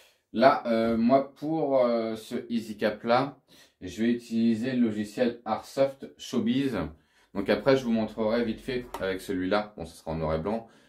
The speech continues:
mais c'est exactement sinon la même, euh, façon de procéder. Euh, avec le Onotech V H S tout D V D. Donc c'est celui-là, normalement, qu'on reçoit avec celui-là. Mais moi, sur mon P C, euh, si je l'utilise avec ce EasyCap là,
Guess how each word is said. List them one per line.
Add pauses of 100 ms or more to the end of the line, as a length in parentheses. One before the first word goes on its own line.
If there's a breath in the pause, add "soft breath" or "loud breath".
mais
c'est
exactement
sinon
la
même,
euh,
façon
de
procéder. (800 loud breath)
Euh,
avec
le
Onotech (180)
V
H
S (120)
tout
D
V
D. (680 soft breath)
Donc
c'est
celui-là,
normalement,
qu'on
reçoit
avec
celui-là.
Mais
moi,
sur
mon
P
C, (840 loud breath)
euh,
si
je
l'utilise
avec
ce
EasyCap
là,